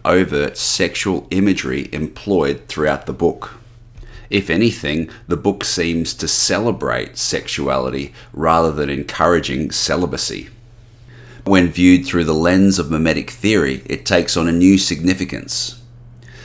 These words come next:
Those who have been listening to this podcast for any length of time would be familiar with my mantra, "We always want what we can't have."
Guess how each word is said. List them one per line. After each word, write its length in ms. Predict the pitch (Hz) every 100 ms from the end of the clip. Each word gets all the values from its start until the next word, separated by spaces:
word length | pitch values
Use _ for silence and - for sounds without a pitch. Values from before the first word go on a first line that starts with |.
| - - -
Those 200 | 110 135
who 60 | 143
have 100 | 135
been 180 | 117 107
listening 320 | 101 - 95
to 40 |
this 160 | 87 87
podcast 760 | - - 95 95 98 87 87 -
for 100 | 113
any 120 | 113
length 300 | 95 92 92
of 160 | 78
time 400 | - 101 85 73
would 140 | 82 85
be 80 | 90
familiar 680 | - 90 104 107 107 98 -
with 240 | 85 87
my 220 | 82 82 80
mantra, 560 | 80 80 80 69 - - - - -
"We 240 | 87 85 -
always 540 | 90 104 107 113 117 92
want 500 | 82 78 73 - -
what 220 | 78 -
we 80 | 80
can't 360 | - 73 67
have." 440 | - 58 - -